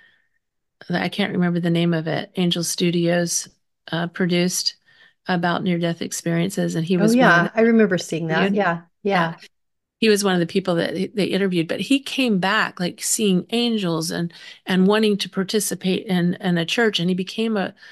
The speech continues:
Speaker 1: a, a pastor and, uh, did all this humanitarian work and literally lost his wife and two boys because they could not comprehend the change in him.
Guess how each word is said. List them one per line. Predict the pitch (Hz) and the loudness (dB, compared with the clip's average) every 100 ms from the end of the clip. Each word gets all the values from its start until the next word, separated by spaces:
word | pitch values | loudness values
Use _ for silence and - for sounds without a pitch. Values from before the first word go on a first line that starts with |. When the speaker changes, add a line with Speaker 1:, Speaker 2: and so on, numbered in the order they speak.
| - _ - | -20 _ -4
Speaker 1:
a, | 175 175 170 - _ _ | 0 0 -2 -4 _ _
a | 190 175 170 170 196 190 _ | -4 -2 -2 -4 -8 -12 _
pastor | - 254 254 - 170 165 - - - - - _ - | -4 -2 -2 -4 -4 -4 -10 -20 -20 -20 -20 _ -4
and, | 180 175 175 175 175 | -2 0 2 2 0
uh, | - 196 | -2 -4
did | 202 208 208 | -2 -2 0
all | 196 | 0
this | 185 | -2
humanitarian | - 185 175 170 202 214 226 170 160 - _ | -2 0 0 -2 -2 0 0 -2 -4 -10 _
work | 190 160 180 - | -2 -2 -2 -2
and | 196 190 - | -2 -2 -2
literally | 254 202 269 320 208 | -2 2 2 4 2
lost | 180 170 190 240 - - | 2 -2 -2 -2 -4 -6
his | 190 | -6
wife | 190 170 196 254 - | -4 -2 -2 -4 -6
and | 196 180 175 | -4 -2 -4
two | 170 190 | -6 -6
boys | 170 165 170 226 254 - - - - - | -4 0 2 2 0 -8 -18 -20 -20 -6
because | 190 196 190 165 | -6 -2 -2 -2
they | 165 185 214 220 | -2 0 0 -2
could | - - 175 | -8 -4 -2
not | 170 170 175 190 202 208 - - _ _ _ _ _ _ _ _ | 0 0 0 0 -2 -2 -8 -16 _ _ _ _ _ _ _ _
comprehend | - 196 185 190 185 - 180 170 165 | -6 -2 -2 -2 -2 0 0 0 -2
the | 170 | -4
change | - 175 175 - | -4 -2 -2 -4
in | 170 | -8
him. | 185 180 | -6 -6